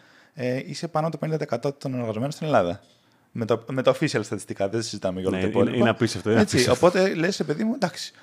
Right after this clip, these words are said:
Speaker 1: άμα δίνω λοιπόν στη δουλειά μου, ξέρω εγώ, εξακόσια ευρώ μισθό, τι, είμαι και high», <laughs> ξέρεις. Ε, οτιδήποτε πάνω από το βασικό είναι πολύ high. Λοιπόν, οπότε δεν μπορώ να κάνω μια τέτοια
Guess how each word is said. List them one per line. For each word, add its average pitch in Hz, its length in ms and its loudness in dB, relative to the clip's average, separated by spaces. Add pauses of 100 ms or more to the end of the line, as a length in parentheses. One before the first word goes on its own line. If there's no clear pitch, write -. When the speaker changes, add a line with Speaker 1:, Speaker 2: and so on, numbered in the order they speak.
Speaker 1:
άμα 143 240 2
δίνω 139 240 4
λοιπόν 127 260 0
στη 123 140 -8
δουλειά 110 200 0
μου, 117 80 -2
ξέρω 110 220 -6
εγώ, 110 80 2
εξακόσια 110 480 -2
ευρώ 101 120 0
μισθό, 104 500 -2 (300)
τι, 226 280 -4
είμαι 185 200 -2
και 170 540 2 (120)
high», 123 420 6 (100)
<laughs> 240 260 4
ξέρεις. 110 400 4 (420)
Ε, 113 600 0 (380)
οτιδήποτε 143 320 -6
πάνω 139 160 -4
από - 20 -10
το 127 60 -10
βασικό 110 320 -6
είναι 156 120 -4
πολύ 143 340 -6
high. 87 220 -8
Λοιπόν, 104 240 -6
οπότε 123 220 0
δεν 123 100 0
μπορώ 110 180 2
να 90 100 -2
κάνω 85 180 -4
μια 82 140 -4
τέτοια 85 520 -8